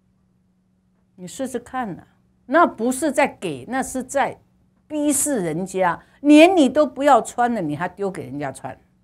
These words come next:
你怎么好意思丢出来嘛？衣服破到那样，是不是？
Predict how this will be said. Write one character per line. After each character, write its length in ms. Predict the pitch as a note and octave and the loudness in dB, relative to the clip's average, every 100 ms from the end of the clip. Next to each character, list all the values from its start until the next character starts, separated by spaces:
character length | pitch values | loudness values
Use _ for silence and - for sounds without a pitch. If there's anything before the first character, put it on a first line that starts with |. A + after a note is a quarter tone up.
| _ _ _ _ _ _ _ - | _ _ _ _ _ _ _ -14
你 80 | |
怎 140 | C4 C4+ | -2 0
么 80 | C#4 | 0
好 200 | A#3 G#3+ | 2 0
意 160 | C4 | 0
思 140 | A#3 G#3+ | -4 -8
丢 240 | - A3+ | -4 -4
出 220 | A3+ A3+ | -4 -6
来 160 | G3 D3+ | -4 -4
嘛？ 200 | D#3+ D#3 - | -6 -8 -8
衣 200 | B3 A3+ | -8 -6
服 120 | F3+ | -8
破 300 | E3+ - D#3+ | -8 -6 -4
到 140 | F3+ | -4
那 220 | E3 D#3+ | -4 -6
样， 220 | D#3 D#3+ - _ _ _ _ _ _ _ _ _ _ _ _ _ _ _ _ _ _ _ _ _ _ _ _ _ _ _ | -8 -12 -14 _ _ _ _ _ _ _ _ _ _ _ _ _ _ _ _ _ _ _ _ _ _ _ _ _ _ _
是 100 | G3 | -12
不 80 | F#3 | -12
是？ 240 | F3+ E3+ | -10 -12